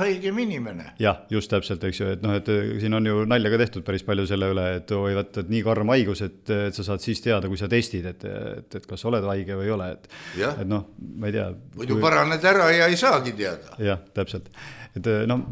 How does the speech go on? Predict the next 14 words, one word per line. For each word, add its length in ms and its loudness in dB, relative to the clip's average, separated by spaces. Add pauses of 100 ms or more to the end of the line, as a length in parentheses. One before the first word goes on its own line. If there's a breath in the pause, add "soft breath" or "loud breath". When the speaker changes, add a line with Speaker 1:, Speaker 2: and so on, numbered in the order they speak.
(100)
Speaker 2:
ja 160 -2
kui 160 4
seesama 380 2
W 100 6
H 160 2
O 160 8
nüüd, 300 -2
äh, 500 2 (560)
kes 240 -2
on 240 0
ilmselgelt 640 0
selle 240 0 (100)
eelmise 320 0
pandeemiaga 760 0